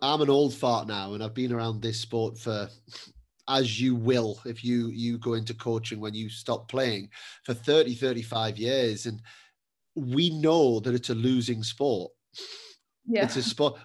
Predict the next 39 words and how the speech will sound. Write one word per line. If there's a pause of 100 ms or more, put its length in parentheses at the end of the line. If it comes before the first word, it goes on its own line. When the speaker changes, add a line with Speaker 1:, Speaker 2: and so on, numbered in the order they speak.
Speaker 1:
we
know.
I
mean,
we
know
that (560)
Roger
Federer
has
lost
forty-six
percent
of
points
he's
ever
played. (280)
<laughs> (500)
You
know,
Nadal's
lost
forty-five
percent
he's
ever
played
at
Roland
Garros,
yet
he's, (380)
yet
he's
won
thirteen
Roland
Garroses.